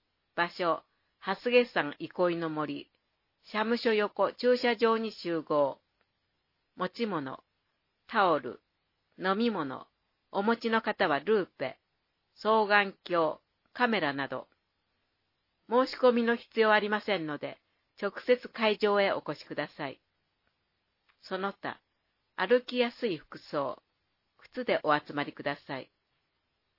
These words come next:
雨天の場合は翌日に延期。二日間雨天の場合は中止。当日の天候判断は、サークル相川自然観察会へお問い合わせください。問い合わせ、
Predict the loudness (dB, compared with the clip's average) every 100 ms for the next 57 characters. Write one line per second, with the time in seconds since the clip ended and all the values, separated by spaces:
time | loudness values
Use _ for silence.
0 | _ _ _ -2 2 4 2 0 2 4
1 | 4 2 2 2 0 -4 -6 -6 -4 -4
2 | -6 -8 -10 -14 -14 _ _ _ _ _
3 | -20 -8 -2 -2 0 -2 -2 -2 0 0
4 | -2 0 0 2 0 -4 -4 -6 -6 -8
5 | -14 -14 _ _ _ _ _ _ 4 6
6 | 6 0 -2 -2 0 -2 -2 0 0 0
7 | -2 -2 -2 -4 -4 -6 -8 _ -8 -4
8 | -2 -4 -4 -2 0 -2 -2 -2 -2 -2
9 | -6 -2 -2 -2 -2 -2 -4 -8 -6 -4
10 | -4 -4 -6 -8 _ -10 -4 -2 0 -2
11 | -6 -10 -4 -4 -4 -8 -8 _ _ _
12 | _ _ _ _ _ _ _ _ _ -6
13 | 0 4 4 4 0 -4 -6